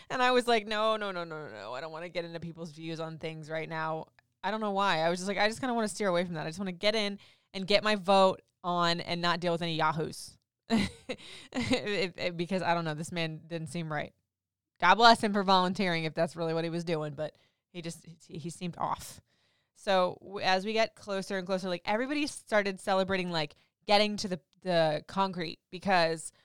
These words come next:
leading up to the path was, like, I don't know, a half a mile of just, like, sidewalk, and then you went to this weird grassy knoll area leading into the library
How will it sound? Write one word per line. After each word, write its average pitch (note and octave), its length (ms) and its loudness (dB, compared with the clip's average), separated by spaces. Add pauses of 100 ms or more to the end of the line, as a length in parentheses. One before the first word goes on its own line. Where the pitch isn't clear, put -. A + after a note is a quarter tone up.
(200)
leading A3+ 460 -4
up A3 160 2
to A3 120 -6
the F#3+ 80 0
path G3 480 -4
was, F3 240 -6
like, D#3+ 420 -2 (1160)
I G3 100 2
don't G#3+ 120 2
know, F3+ 300 0 (100)
a - 80 -2
half F#3 280 0
a G3+ 80 2
mile F3+ 400 6
of D#3 500 2
just, E3+ 520 -4
like, D#3 240 -4
sidewalk, G3 720 4
and F#3+ 120 -2
then F3 120 0
you F3 100 0
went F#3 160 0
to G3+ 60 -6
this F3+ 200 -6
weird F3 380 -4
grassy F3 460 2
knoll D#3+ 240 -2
area F#3 340 2
leading F3 280 -6
into E3+ 300 -6
the E3+ 100 -8
library E3+ 720 0